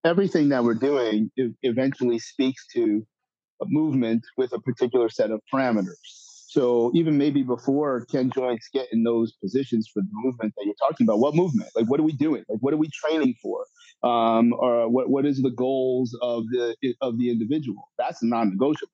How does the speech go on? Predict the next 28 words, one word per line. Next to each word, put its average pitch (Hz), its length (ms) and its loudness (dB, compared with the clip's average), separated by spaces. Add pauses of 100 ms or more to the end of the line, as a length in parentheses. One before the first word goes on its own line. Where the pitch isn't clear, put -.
You 120 80 0
have 127 80 0
to - 60 -16 (160)
tell 151 120 0
me 123 140 4
what 110 200 2
you 101 120 2
want. 120 380 -2
Like, 98 120 -8 (260)
this 123 180 2
is 117 160 0
a, 107 100 2 (560)
we're, 135 260 2
we're 143 200 4
in 139 140 4
the 117 360 0 (180)
direct 120 500 0 (200)
customer, 113 720 0 (380)
um, 104 760 0
service 156 420 -4
model. 98 400 -6
Like, 107 180 -2 (100)
you 110 160 -4
have 120 180 -4
to 113 180 2
deliver 131 360 4
what 110 240 2
somebody, 107 560 2